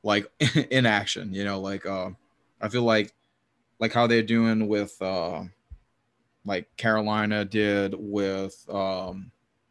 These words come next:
with the Whalers jersey, you know, it, it's, it's on specific games. I feel like that is, it would be beautiful to bring in the Maroons for, for shit like that.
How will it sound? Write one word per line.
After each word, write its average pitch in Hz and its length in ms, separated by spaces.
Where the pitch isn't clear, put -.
with 117 220
the 110 80
Whalers 110 460
jersey, 95 420
you 92 80
know, 95 180
it, 90 80
it's, - 260
it's - 200
on 95 160
specific - 500
games. 110 560
I 107 120
feel 107 360
like 95 360
that 101 220
is, 95 260
it - 120
would 107 160
be 107 120
beautiful 101 640
to 101 120
bring 101 240
in 95 420
the 101 160
Maroons 95 480
for, 92 280
for - 140
shit 95 220
like 92 220
that. 92 260